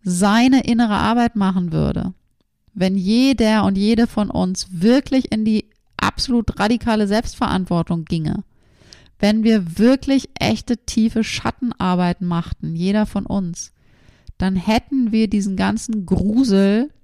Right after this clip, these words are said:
im Kleineren und Größeren da draußen nicht. Dann würden Kinder anders, freier aufwachsen. Dann würden Lebewesen anders behandelt werden. Dann würden wir Erwachsenen anders miteinander umgehen. Dann würden wir wahrhaftig,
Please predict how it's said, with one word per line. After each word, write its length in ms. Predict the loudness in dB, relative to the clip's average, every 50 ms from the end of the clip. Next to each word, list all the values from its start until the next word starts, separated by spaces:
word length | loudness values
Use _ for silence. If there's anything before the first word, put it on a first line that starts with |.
| _ _ _ _ _ _ _ _ _ _ _ _
im 200 | -6 -4 -4 -4
Kleineren 540 | -2 0 0 2 4 4 4 4 2 2 0
und 140 | 0 -2 -2
Größeren 520 | 0 2 4 4 4 2 0 -2 -2 -2
da 120 | -2 -2 -2
draußen 500 | -2 -2 0 2 2 0 0 -2 -2 -2
nicht. 480 | 0 0 0 0 -2 -6 -16 -18 -20 -20 _ _ _ _ _ _ _ _ _ _ _ _ -20 -20 -20 -20 -20 -16 -12 -8
Dann 240 | -6 -4 -2 0
würden 380 | 2 4 4 4 4 2 -2 -4
Kinder 520 | -2 0 0 2 2 2 2 2 0 0 -2 -4
anders, 560 | -2 -2 0 0 0 0 0 0 0 -2 -6
freier 500 | -10 -8 -4 -2 0 0 2 0 0 0
aufwachsen. 840 | 0 -2 -2 -4 -4 -4 -4 -4 -4 -8 -10 -10 -8 -8 -10 -10 -14 _ _ _ _ _ _ _ _ _ _ _ _
Dann 260 | -4 -2 -2 -4 -2 0
würden 480 | 2 2 2 2 0 -2 -4 -4 -6 -8 -12 -18 -20 -20 -16 -6 -2
Lebewesen 640 | 2 2 2 4 2 2 2 4 4 4 2 0 -2
anders 400 | -2 -2 0 0 0 0 0 -2
behandelt 420 | -2 -2 -2 -2 -2 -2 -4 -2
werden. 160 | -4 -2 -2
Dann 240 | -2 -4 -4 -4 0
würden 480 | 2 2 2 2 2 0 -4 -4 -2 0
wir 220 | 2 2 2 2
Erwachsenen 720 | 0 0 -2 -2 -2 -4 -4 -6 -8 -4 -4 -4 -4 -4 -6 -6
anders 420 | -4 -2 0 0 0 0 0 -2 -2
miteinander 680 | -4 -4 -4 -4 -4 -4 -4 -4 -4 -4 -4 -4 -4 -4
umgehen. 440 | -4 -4 -4 -4 -4 -4 -4 -4 -4
Dann 280 | -6 -6 -6 -6 -4
würden 380 | 0 2 2 2 2 0 -2 -4
wir 200 | -2 -2 -2 -2
wahrhaftig, 920 | -2 -2 -2 -2 -2 0 0 0 -2 -4 -8 -4 -2 -2 -2 -2 -6 -12